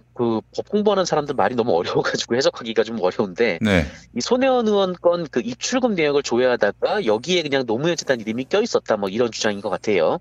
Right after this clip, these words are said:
Speaker 2: 음.
Speaker 1: 어, 근데 좀 말씀하신 것처럼 이 한동훈 검사 말을 모두 신뢰한다고 해도 좀 의아한 부분들이 있는데, 어, 일단 첫 번째는 그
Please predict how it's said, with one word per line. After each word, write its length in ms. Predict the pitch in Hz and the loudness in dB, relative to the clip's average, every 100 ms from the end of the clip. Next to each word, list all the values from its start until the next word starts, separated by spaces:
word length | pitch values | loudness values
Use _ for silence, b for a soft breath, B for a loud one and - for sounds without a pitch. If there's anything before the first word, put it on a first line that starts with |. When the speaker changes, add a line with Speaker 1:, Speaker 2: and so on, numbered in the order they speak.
| 113 | 0
Speaker 2:
음. 420 | 107 98 90 85 B B B B B _ _ | 2 2 0 -2 B B B B B _ _
Speaker 1:
어, 120 | - 147 | -2 0
근데 420 | 175 208 202 175 | 2 2 2 0
좀 100 | 151 | 2
말씀하신 380 | - 202 208 214 | 2 2 0 2
것처럼 520 | 202 196 185 180 147 | 2 2 2 2 0
이 60 | 127 | -2
한동훈 420 | 214 233 269 240 | 0 2 2 2
검사 260 | 208 185 151 | 2 2 2
말을 200 | 139 139 | 4 2
모두 220 | 117 123 | 0 -2
신뢰한다고 640 | - 254 247 202 170 139 | 0 2 2 2 2 0
해도 140 | 120 | 0
좀 200 | 120 120 110 | -2 -4 0
의아한 360 | 123 165 156 | 2 2 0
부분들이 360 | 117 113 113 127 | -4 -8 -6 -6
있는데, 540 | 87 85 82 139 87 67 - B B B B B - | -6 -8 -2 0 -2 -8 -20 B B B B B -2
어, 180 | 135 151 | 0 2
일단 220 | 170 190 | 2 0
첫 140 | - | 2
번째는 760 | 269 247 220 208 208 185 101 - - _ | 0 2 0 2 0 0 -4 -8 -18 _
그 640 | - 135 127 120 113 110 | -2 0 2 2 0 -2